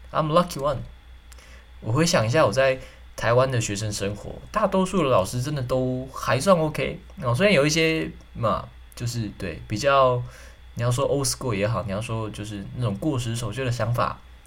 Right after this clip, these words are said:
嗯，他时不时就想要传递给我，想要塞给我，但那是不是又没办法？因为那就是他认为的对的事情，那就是他觉得他要把那，那件事情传授给我，就是他的工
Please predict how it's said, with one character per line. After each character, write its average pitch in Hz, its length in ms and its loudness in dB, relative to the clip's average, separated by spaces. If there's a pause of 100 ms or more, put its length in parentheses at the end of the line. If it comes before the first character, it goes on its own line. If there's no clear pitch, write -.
(100)
嗯， 95 120 -8
他 123 240 -4
时 - 160 -2
不 147 120 2
时 117 160 -2
就 131 120 -2
想 110 180 2
要 131 320 4
传 123 300 0
递 165 120 0
给 117 140 -2
我， - 160 -2
想 110 160 -6
要 127 80 2
塞 127 240 2
给 120 140 -2
我， 104 200 -2 (760)
但 208 280 0 (140)
那 226 140 -8
是 - 120 -4
不 160 80 -4
是 170 140 -2
又 156 100 0
没 117 160 -2
办 117 220 0
法？ - 200 -10 (120)
因 165 80 -6
为 175 140 -2 (180)
那 175 140 -2
就 160 160 -2
是 156 340 0 (320)
他 165 140 2
认 151 260 4
为 85 240 -4 (880)
的 110 100 -2
对 139 200 0
的 92 100 -2
事 107 180 -4
情， 120 200 -8 (160)
那 165 100 -4
就 165 160 -2
是 165 100 -2
他 160 160 2
觉 127 160 2
得 110 60 -2
他 131 100 0
要 127 120 6
把 101 280 0 (840)
那， 143 240 -6
那 151 160 2
件 127 160 2
事 123 160 4
情 98 260 0
传 104 240 0
授 120 140 0
给 104 80 -2
我， 95 60 -2
就 120 120 -4
是 120 120 -2
他 123 160 2
的 95 80 -2
工 92 200 -4